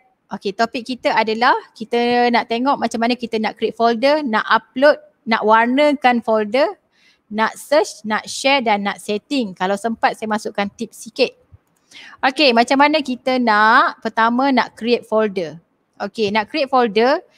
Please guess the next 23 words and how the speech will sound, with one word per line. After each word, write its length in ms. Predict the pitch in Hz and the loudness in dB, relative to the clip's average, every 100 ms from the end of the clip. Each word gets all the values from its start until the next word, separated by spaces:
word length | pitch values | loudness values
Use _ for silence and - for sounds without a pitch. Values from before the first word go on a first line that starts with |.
| _ _ - | _ _ -12
dekat 380 | 202 - 247 | -6 -2 -2
sebelah 340 | - 220 233 226 | -2 0 0 2
kanan, 560 | 214 202 202 202 196 - | 2 0 0 -2 -2 -8
eh 160 | - 180 | -10 -8
sorry, 320 | 202 190 185 | -6 -8 -10
sebelah 320 | - 233 277 | -10 0 0
kiri 240 | - 254 240 | 0 -4 -4
cikgu 340 | 226 196 208 202 | -6 -8 -6 -4
ni 140 | 226 294 | -2 -2
ada 260 | 214 214 | -2 0
new, 480 | 226 240 233 185 190 | 2 4 2 0 -6
new 240 | 202 226 233 | -2 2 2
kan? 320 | 285 254 185 - - _ - | 4 2 -2 -14 -20 _ -4
So 180 | 202 | -4
klik 400 | 202 262 320 294 | -2 0 0 0
new, 240 | 220 202 247 523 - _ _ _ _ _ - | -2 0 0 0 -6 _ _ _ _ _ -10
dekat 300 | 220 247 240 | -2 -2 0
sini 180 | 277 233 | 0 0
ada 240 | 220 220 | 2 0
folder. 880 | 220 226 220 220 214 196 180 - 185 _ | 0 2 4 4 2 -2 -4 -8 -16 _
So 160 | - 294 | -4 -4
klik 240 | 285 269 | 0 -2
folder. 480 | 240 233 220 190 175 | 2 2 2 -2 -6